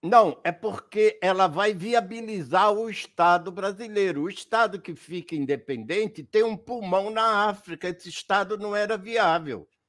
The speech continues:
Isso era um Frankenstein. Tinha um pulmão na África e ele não podia mais ter acesso permanente a essa reserva de mão de obra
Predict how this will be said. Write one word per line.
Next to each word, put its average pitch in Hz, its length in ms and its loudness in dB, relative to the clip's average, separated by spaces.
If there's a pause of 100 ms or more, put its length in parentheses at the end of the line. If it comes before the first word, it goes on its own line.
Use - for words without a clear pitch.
(240)
Isso 165 240 -8
era 202 120 0
um 208 100 -4
Frankenstein. 196 1040 -4 (680)
Tinha 208 120 -4
um 214 120 -2
pulmão 143 500 -2
na 143 400 2
África - 320 -8
e 190 120 -2
ele 208 160 -6
não 220 180 -4
podia 208 420 -6
mais 180 300 -2
ter 160 160 0
acesso 139 560 -2
permanente 123 1000 -6
a 123 80 -2
essa 123 320 -6
reserva 113 500 -6
de 107 140 -10
mão 113 220 -12
de 104 160 -12
obra 113 520 -8